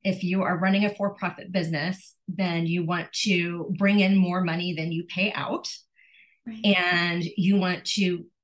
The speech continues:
Speaker 1: find ways of paying out less money to bring in, you know, you want more profits. And they, there are shareholders and people who have a stake in these companies making money. Um, and so that leads,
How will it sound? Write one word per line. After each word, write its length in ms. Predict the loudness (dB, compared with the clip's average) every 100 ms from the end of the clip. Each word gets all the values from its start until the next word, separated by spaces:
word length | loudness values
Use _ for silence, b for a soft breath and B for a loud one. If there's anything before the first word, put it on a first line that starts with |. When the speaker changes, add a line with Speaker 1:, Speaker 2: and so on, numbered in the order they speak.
| _
Speaker 1:
find 340 | 0 2 2 2
ways 240 | -2 -4
of 120 | -8
paying 260 | -6 -4 0
out 240 | -2 0
less 280 | 0 0 -2
money 380 | -4 -2 -4 -4
to 80 | -6
bring 280 | -2 -2 -2
in, 320 | 0 0 0 -2
you 120 | -2
know, 100 | 0
you 140 | 0
want 160 | 0 -2
more 120 | -6
profits. 520 | -6 -8 -6 -10 -4
And 120 | 0 0
they, 200 | 0 -2
there 140 | 0
are 100 | 2
shareholders 720 | 2 0 -4 -6 -8 -8 -4
and 120 | -4
people 300 | -4 -4 -2
who 100 | 0
have 180 | -2 -2
a 60 | -4
stake 460 | -2 -2 -4 -6 -10 -4
in 240 | -2 0
these 180 | -2 -4
companies 460 | -6 -4 -4 -4
making 340 | -4 -4 -2 -2
money. 380 | -4 -8 -16 -18 B B B B B _ 2
Um, 540 | 4 4 2 -2 -6 _ _ _ _ _
and 520 | 2 4 4 2 0 -6 -12 _ _ _ _ _ _ _ _ -8
so 160 | -2
that 220 | 0 2
leads, 280 | 4 2 0